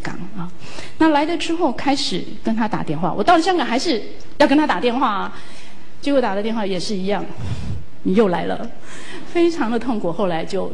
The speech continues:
出现用这样的一个方式来写信。那么在两代的沟通非常非常的困难，嗯，我做了很多很多努力。我就说这本书不是亲子书，因为它根本不是在教你，你怎么去沟通，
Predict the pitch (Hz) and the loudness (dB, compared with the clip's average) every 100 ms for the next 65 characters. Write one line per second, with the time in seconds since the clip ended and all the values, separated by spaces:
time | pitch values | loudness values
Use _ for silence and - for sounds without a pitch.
0 | - 196 190 185 156 - - 185 196 170 | -2 -2 0 -2 -2 -4 -2 0 0 -2
1 | 160 165 - 185 202 - 185 147 - 165 | -2 -2 0 0 0 -2 -2 -2 -2 -2
2 | 147 139 170 - - - 247 175 - - | -2 -2 -4 -4 -2 -2 0 -2 -2 -4
3 | - - - 381 370 311 254 - 359 254 | -4 -4 -2 2 4 4 0 0 2 2
4 | 226 196 302 294 226 269 269 269 269 277 | 0 0 0 0 0 -2 0 0 0 0
5 | 254 220 220 196 175 247 185 170 165 175 | -2 -2 -2 -2 -2 -2 -2 -2 -2 -2
6 | - - - - - 220 214 214 208 214 | -2 -2 -2 -2 0 0 0 -2 -2 -4
7 | - - - - 220 330 269 - 240 185 | -4 -4 -4 -2 2 4 4 2 0 2
8 | 277 233 196 196 170 175 175 196 214 269 | 0 0 -2 0 0 -2 -2 -2 0 0
9 | 294 311 220 190 214 240 247 - 240 240 | 0 0 0 -2 -2 -2 -2 -2 0 0
10 | - 151 - - 185 202 254 262 320 415 | 0 -4 -2 -2 -2 0 0 0 0 2
11 | 262 311 320 311 311 294 262 170 - - | 2 0 0 0 2 0 0 -2 -4 -4
12 | - - 233 214 254 294 269 - 254 247 | -2 0 2 2 2 0 -2 0 2 2
13 | 254 | 0